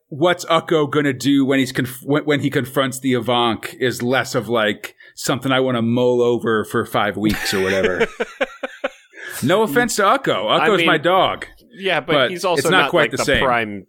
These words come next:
Speaker 2: the prime character you wanna fucking cliffhang on, in my opinion.
Speaker 1: Yeah, especially because they just kind of incidentally in dialogue take the air out of the other big cliffhanger, which is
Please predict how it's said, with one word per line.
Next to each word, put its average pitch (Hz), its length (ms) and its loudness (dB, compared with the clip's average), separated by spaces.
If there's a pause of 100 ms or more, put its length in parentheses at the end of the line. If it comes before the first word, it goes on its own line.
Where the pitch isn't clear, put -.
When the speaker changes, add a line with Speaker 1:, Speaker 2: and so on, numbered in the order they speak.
(100)
Speaker 2:
the 120 100 -4
prime 107 380 -2
character 104 460 -4
you 95 140 -2
wanna 95 240 -4
fucking 101 340 -8
cliffhang 90 480 -6
on, 87 160 -6
in 87 80 -8
my 90 140 -6
opinion. 95 280 -2
Speaker 1:
Yeah, 165 180 4
especially 208 420 0
because 202 180 0
they 165 100 2
just 160 220 -2
kind 156 200 2
of 135 160 -2 (380)
incidentally 151 840 0
in 127 120 0
dialogue 131 720 2
take - 340 -2
the 135 200 -6
air 131 440 2
out 123 200 2
of 120 120 -2
the 131 120 2
other 127 220 0
big 117 260 -2
cliffhanger, 117 680 -2
which 107 220 -2
is 107 320 -2